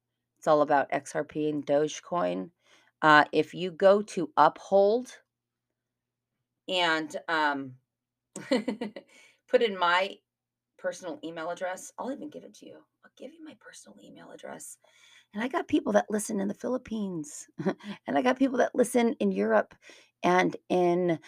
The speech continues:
Australia and Africa. I do. Isn't that crazy? I thought I had, like, five listeners. I think I have, like, thirteen, guys,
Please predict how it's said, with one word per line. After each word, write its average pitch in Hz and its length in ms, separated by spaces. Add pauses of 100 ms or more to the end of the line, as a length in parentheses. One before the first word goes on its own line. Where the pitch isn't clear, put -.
(200)
Australia 180 920 (400)
and 175 460 (1900)
Africa. 190 920
I 156 80
do. 190 480
Isn't 208 160
that 494 140
crazy? - 380 (460)
I 220 60
thought 233 220
I - 20
had, 269 140
like, 269 140
five 202 280
listeners. 175 520
I - 40
think 269 140
I 330 40
have, 320 100
like, 311 240
thirteen, 254 440
guys, 202 420